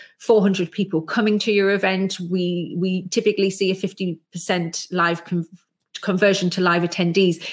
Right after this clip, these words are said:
is a really good indicator, uh, that, that that's, that that's working. So fifty percent conversion. And then obviously from that fifty percent are, are there, what is it that you want them to, to do?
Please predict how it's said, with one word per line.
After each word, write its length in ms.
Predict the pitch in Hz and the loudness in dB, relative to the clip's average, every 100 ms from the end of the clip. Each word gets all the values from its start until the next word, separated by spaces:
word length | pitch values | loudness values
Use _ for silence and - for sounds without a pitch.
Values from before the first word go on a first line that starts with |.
| - - | -4 2
is 100 | 180 | 4
a 80 | |
really 400 | 202 196 185 180 | 6 8 8 6
good 160 | 180 180 | 4 2
indicator, 640 | 175 175 175 170 160 160 - | 2 0 0 0 0 -2 -4
uh, 200 | - 156 165 | -4 -2 0
that, 280 | 170 - 170 | -2 -2 -4
that 120 | - | -2
that's, 260 | 160 - - - | -2 -4 -8 -10
that 140 | 156 | -6
that's 200 | 165 - | -6 0
working. 400 | 180 190 190 233 | 4 4 4 0
So 140 | - | -2
fifty 280 | 175 185 - | -2 -4 -6
percent 320 | - 175 165 | -8 -6 -4
conversion. 520 | - 170 185 180 185 180 - - | -4 0 2 4 2 0 -6 -2
And 120 | 196 202 | 2 4
then 100 | 202 | 4
obviously 380 | 202 196 190 | 4 2 2
from 200 | 190 190 | 2 2
that 140 | 185 - | 0 0
fifty 240 | 180 185 | -2 -2
percent 340 | 175 - 175 160 | -4 -2 -2 -2
are, 120 | 165 - | -4 -2
are 40 | |
there, 260 | 165 208 190 | 0 2 4
what 200 | 180 190 | 4 4
is 120 | 180 | 2
it 80 | 165 | 0
that 140 | 151 | -2
you 80 | 185 | -2
want 200 | 170 165 | -2 -2
them 160 | 165 160 | -4 -4
to, 240 | - 160 | -2 -4
to 160 | 151 170 | -4 -6
do? 420 | 156 180 160 160 | 0 2 2 0